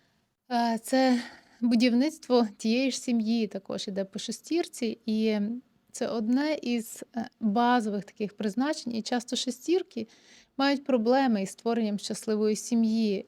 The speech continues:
і для них це, вони відчувають, що вони,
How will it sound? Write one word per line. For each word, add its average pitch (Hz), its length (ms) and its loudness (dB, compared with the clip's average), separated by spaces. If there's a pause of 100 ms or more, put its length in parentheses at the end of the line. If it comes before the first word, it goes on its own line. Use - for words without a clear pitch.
(120)
і 220 160 0
для 240 220 2
них 285 360 2
це, 240 300 -2 (120)
вони 247 220 2
відчувають, 262 680 0
що 226 320 -2
вони, 254 380 4